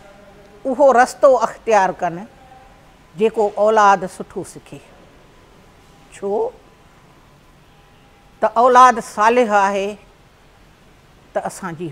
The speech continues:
हूअ दुनिया बि बिश्त जे हवाले आहे, बिश्त में आहियूं। हूअ दुनिया बि असांजी बि चट आहे। असां सां बि सुवाल जवाबु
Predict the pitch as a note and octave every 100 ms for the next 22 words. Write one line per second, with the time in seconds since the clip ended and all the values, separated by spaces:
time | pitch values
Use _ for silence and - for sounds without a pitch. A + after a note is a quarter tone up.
0 | C3+ G3 G3+ D3 F3+ F3+ F3 D#3 E3 F3+
1 | _ _ _ _ _ - F#3 F#3+ - E3
2 | C#3+ C3+ B2+ A#2 - - - _ _ _
3 | _ - G3 G#3 - C3+ D3 B2+ C#3 C3
4 | - - - - - E3+ G3+ F#3 A3 A#3
5 | A#3+ A#3+ A#3+ A#3 A#3 A3+ G#3 A3+ A3 G#3+
6 | A3 - A3 - A#3+ B3+ - G#3+ G#3+ G3+
7 | G3+ G3+ F#3+